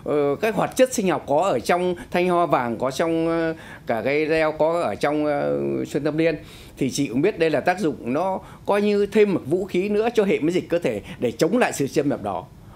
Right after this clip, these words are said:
Và đây là đã được khẳng định ở trên thế giới và Việt Nam rồi. Và đặc biệt trong hai tháng vừa rồi sử dụng. Thế thì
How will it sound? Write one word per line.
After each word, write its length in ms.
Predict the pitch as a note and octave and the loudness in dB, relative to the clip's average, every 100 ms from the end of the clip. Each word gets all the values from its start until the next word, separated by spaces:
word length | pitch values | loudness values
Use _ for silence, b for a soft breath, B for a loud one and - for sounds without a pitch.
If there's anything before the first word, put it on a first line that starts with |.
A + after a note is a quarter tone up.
| B | B
Và 280 | C3 B2+ A#2 | -2 0 2
đây 300 | D3+ E3 D#3+ | 2 4 2
là 200 | B2+ A2+ | 0 0
đã 120 | D3+ | 0
được 180 | D#3 B2+ | 0 0
khẳng 220 | C#3+ A2+ | -4 -2
định 140 | C#3 A2 | -2 -4
ở 80 | A#2 | -6
trên 200 | - C3+ | -2 0
thế 100 | C#3 | 0
giới 240 | A#2 C#3+ | 0 -2
và 140 | D#3 G2+ | -4 -8
Việt 160 | G2 | -6
Nam 160 | G#2+ B2 | -6 -4
rồi. 220 | G#2+ G#2 B B B B | -2 -2 B B B B
Và 80 | A#2+ | -2
đặc 200 | D#3 D#3+ | -2 2
biệt 220 | F3+ D#3 - | 2 2 0
trong 320 | F3+ D#3+ C#3+ C#3 B - A#2+ | 0 2 0 -6 B -6 -4
hai 180 | D3+ D3+ | -2 -2
tháng 200 | C3 E3 | -2 0
vừa 120 | C3+ | 0
rồi 200 | A#2 A2 | 0 -4
sử 120 | - | -4
dụng. 160 | G2 A2+ - B B B | -4 -4 -6 B B B
Thế 100 | - | -2
thì 340 | F3 D3+ C3 | 0 2 0